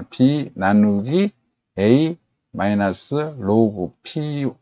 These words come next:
one 세츄레이션, 여기는 새로운 지금 계산된 U 값이 들어가겠죠. 마이너스 C 이렇게 돼 있으니까, 자, 이퀄스 일에 대한, 성분 일에 대한 거죠. 자, B 절대참조 해주고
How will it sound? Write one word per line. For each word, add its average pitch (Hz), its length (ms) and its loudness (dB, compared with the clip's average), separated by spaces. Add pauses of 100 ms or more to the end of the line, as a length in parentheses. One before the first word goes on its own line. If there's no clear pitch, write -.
(300)
one 127 320 6
세츄레이션, 104 640 -4
여기는 110 220 0
새로운 151 640 0
지금 98 200 -6
계산된 98 680 0
U 120 160 2
값이 110 320 -2
들어가겠죠. 80 720 -8 (480)
마이너스 90 380 -8
C - 300 -4
이렇게 - 300 -10
돼 170 140 -6
있으니까, - 640 -2 (680)
자, 110 260 -4 (1200)
이퀄스 110 720 -2 (540)
일에 170 280 8
대한, 113 440 0
성분 147 400 -4
일에 107 240 4
대한 98 240 2
거죠. 80 320 -4 (420)
자, - 280 -6 (100)
B 113 600 4 (640)
절대참조 92 720 0
해주고 107 840 4